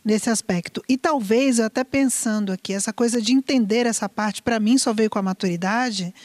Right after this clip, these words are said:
porque em determinado momento da vida, você vai se identificando com aquelas coisas que, que estão ali no seu dia a dia, pessoas que gostam de ler, pessoas que gostam de música, pessoas que têm bandas, no meu caso. E aí você vai ali naquele grupo.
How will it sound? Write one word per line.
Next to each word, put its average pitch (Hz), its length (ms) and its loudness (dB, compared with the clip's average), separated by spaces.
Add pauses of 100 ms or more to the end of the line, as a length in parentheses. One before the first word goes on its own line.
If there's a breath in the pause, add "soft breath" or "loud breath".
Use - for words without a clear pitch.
(400 loud breath)
porque 294 220 -2
em 339 60 2
determinado 233 600 2
momento 185 340 -2
da 170 160 -6
vida, 185 600 -2 (400 loud breath)
você 277 220 0
vai 330 160 0
se 339 100 -4
identificando 320 600 0
com 330 80 0
aquelas 339 300 0
coisas 320 300 2
que, 370 460 0
que - 80 0
estão 381 160 0
ali 359 140 0
no 359 100 -2
seu 359 140 2
dia 370 160 2
a - 20 2
dia, 262 400 4
pessoas 247 300 0
que 254 100 -2
gostam 233 320 0
de 220 100 2
ler, 196 220 0
pessoas 220 320 -2
que 233 100 -2
gostam 214 320 0
de 208 160 2
música, 190 380 2
pessoas 220 340 -2
que 254 120 -2
têm 240 180 2
bandas, 185 600 2
no 190 100 4
meu 185 160 4
caso. - 300 -8 (600 loud breath)
E 226 80 2
aí 254 120 4
você 294 240 2
vai 285 280 2
ali 240 140 4
naquele 202 320 2
grupo. 170 480 0